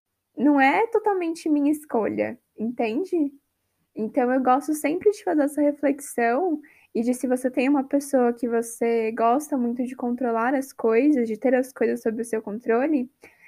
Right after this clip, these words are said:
de você sempre se perguntar, é, quanto dos seus planos, quanto das suas expectativas se apoiam nos outros,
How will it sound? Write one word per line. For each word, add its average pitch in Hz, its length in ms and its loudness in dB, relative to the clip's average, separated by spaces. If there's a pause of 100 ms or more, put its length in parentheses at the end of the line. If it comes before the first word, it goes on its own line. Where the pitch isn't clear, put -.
(140)
de 254 100 -2
você 254 200 0
sempre 294 300 0
se - 140 0
perguntar, 359 720 4 (480)
é, 208 300 0
quanto 302 320 6
dos 403 100 8
seus 381 220 0
planos, 269 440 2
quanto 247 300 -2
das 320 160 0
suas 339 140 0
expectativas 277 1120 0 (180)
se - 200 -2
apoiam 294 680 4 (300)
nos 311 180 4
outros, 233 640 0